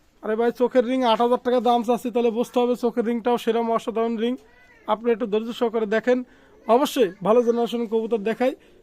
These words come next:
only প্রাইস পড়বে আট হাজার টাকা। চোখের রিংটা দেখেন, দুইটা মায়া ভিউয়ার্স, আহ, দুইটা মায়া চোখের রিংটা দেখেন, মাশাআল্লাহ। রফিক পিজন ব্র্যান্ডের পক্ষ থেকে চমৎকার ব্লাড লাইনের মাদি কবুতর দুইটাই অসাধারণ, আট হাজার টাকা ফিক্সড রেট, কোনো কথা হবে না একদম।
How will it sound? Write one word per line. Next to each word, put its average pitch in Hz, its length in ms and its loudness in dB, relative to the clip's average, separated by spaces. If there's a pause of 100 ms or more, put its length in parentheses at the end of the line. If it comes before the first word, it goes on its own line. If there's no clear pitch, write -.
(160)
only 247 280 2
প্রাইস 247 240 2
পড়বে 240 240 0
আট 233 160 2
হাজার 233 220 0
টাকা। 254 200 0
চোখের 240 280 -2
রিংটা 226 240 -2
দেখেন, 190 320 -4
দুইটা 208 220 0
মায়া 180 280 -2 (1200)
ভিউয়ার্স, 247 360 4
আহ, 233 400 8
দুইটা 233 260 2
মায়া 240 320 6
চোখের 240 360 2
রিংটা 247 280 0
দেখেন, 226 260 2
মাশাআল্লাহ। 226 580 2
রফিক 214 260 -2
পিজন 247 280 -2
ব্র্যান্ডের 233 280 0
পক্ষ - 300 -4
থেকে 214 280 2 (400)
চমৎকার 240 380 2
ব্লাড 220 220 4
লাইনের 220 240 0
মাদি 214 220 0
কবুতর 220 340 -2
দুইটাই 220 360 0 (580)
অসাধারণ, 226 480 2
আট 226 180 0
হাজার 214 220 2
টাকা 220 160 0
ফিক্সড 214 320 -6
রেট, 180 120 -6
কোনো 214 180 -4
কথা 208 240 -4
হবে 170 140 -2
না 165 100 -4
একদম। 160 360 -4